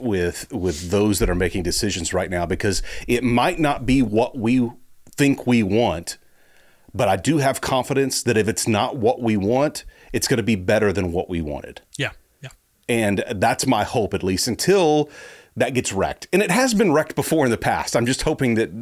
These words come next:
Speaker 1: that part of history doesn't repeat itself. But listen, Sports Illustrated came out, you know, after Monday night and after all the, uh, the announcements of, of The Rock and, and, and Netflix and what have you, uh, that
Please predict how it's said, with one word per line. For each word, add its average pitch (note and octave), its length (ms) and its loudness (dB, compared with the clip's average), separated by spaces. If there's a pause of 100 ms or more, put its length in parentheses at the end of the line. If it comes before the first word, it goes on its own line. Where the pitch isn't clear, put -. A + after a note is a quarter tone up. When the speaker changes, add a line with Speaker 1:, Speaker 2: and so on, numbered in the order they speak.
Speaker 1:
that B2+ 220 -2
part C#3 220 0
of G#2+ 80 -4
history B2 320 0
doesn't G#2 300 0
repeat F#2 300 -2
itself. - 760 -6
But D3+ 80 2
listen, G3 180 2
Sports - 340 -2
Illustrated D#3 400 0
came A#2 220 0
out, A2 260 -2
you A2+ 100 -4
know, G2 140 0
after G2+ 280 -2
Monday F2+ 240 0
night E2 320 -4
and F2+ 280 -4
after G#2 560 -4
all G#2 180 0
the, F#2 220 2
uh, F2 220 0
the G2+ 160 -2
announcements F2+ 600 -2
of, F2 180 -6 (400)
of F#2+ 460 -2
The A2 80 0
Rock A2+ 440 2
and, F#2+ 160 -2
and, A#2+ 200 -4
and G2+ 200 0
Netflix A#2+ 560 0
and A2 80 -2
what G#2+ 140 -2
have G#2+ 260 0
you, G#2+ 180 0 (300)
uh, A2+ 300 0
that A#2+ 400 0